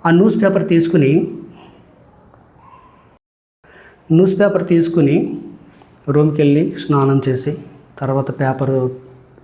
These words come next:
చదువు, చదువుతున్నప్పుడు ఒక యాడ్ నాకు కనిపించింది. దాంట్లో ఇలా డెక్కన్ క్రానికల్లో జూనియర్ ఇంజనీర్స్ కావాలని యాడ్ పడింది.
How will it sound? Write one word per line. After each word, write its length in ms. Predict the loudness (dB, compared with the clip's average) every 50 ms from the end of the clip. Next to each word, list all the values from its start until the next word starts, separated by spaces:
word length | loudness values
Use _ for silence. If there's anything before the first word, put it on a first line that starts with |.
| -4 -2
చదువు, 240 | 0 0 0 0 -2 -4 -10 -18 -12 -4 -4 -2
చదువుతున్నప్పుడు 880 | 0 0 -2 0 0 0 0 0 0 0 0 0 0 -2 -4 -8 -14 -20 -20 -20 -20 -20 -20 -20 -20 _ _ _ _ _ _ _ _ _ _ -10
ఒక 140 | -8 -4 0
యాడ్ 340 | 0 2 2 2 2 2 2
నాకు 160 | 0 0 0
కనిపించింది. 600 | -2 -4 -4 -4 -4 -6 -6 -8 -8 -10 -10 -12 -18 -12 -8
దాంట్లో 300 | -8 -6 -6 -6 -8 -10 -12 -16 -20 -20 -20 -20 -20 _ -20 -20 _ _ _ -6
ఇలా 160 | -4 -2 -2
డెక్కన్ 360 | -2 -2 -4 -2 -2 -4 -2
క్రానికల్లో 580 | -2 -2 -2 -2 -2 -2 -2 -2 -2 -2 -4 -4 -8 -14 -18 -20 -20 -20 -20 -14 _ -6
జూనియర్ 460 | -4 0 0 2 4 4 4 4 2
ఇంజనీర్స్ 420 | 2 0 0 0 -2 -4 -6 -8 -8
కావాలని 640 | -6 -4 -4 -4 -4 -4 -4 -4 -6 -6 -8 -8 -10 -12 -16 -20 -20 -20 -20 -20 -12 -8
యాడ్ 200 | -6 -6 -4 -4
పడింది. 360 | -4 -4 -4 -4 -6 -8 -12